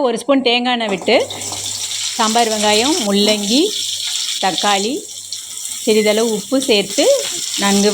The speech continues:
வதக்கிட்டு ஒரு தட்டு போட்டு மூடிடுங்க. வெந்ததுக்கப்புறம் நம்ம செய்து வைத்த புளி கரைசலை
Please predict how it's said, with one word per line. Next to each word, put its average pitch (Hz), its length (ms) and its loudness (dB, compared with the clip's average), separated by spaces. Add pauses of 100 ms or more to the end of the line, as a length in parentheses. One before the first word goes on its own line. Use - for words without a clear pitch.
வதக்கிட்டு 185 500 2 (540)
ஒரு 196 180 2
தட்டு 185 300 2
போட்டு 196 280 2
மூடிடுங்க. 180 440 4 (4000)
வெந்ததுக்கப்புறம் 214 840 2 (1000)
நம்ம 202 160 0 (260)
செய்து 220 320 4
வைத்த 240 240 4
புளி 233 180 4 (100)
கரைசலை 214 440 4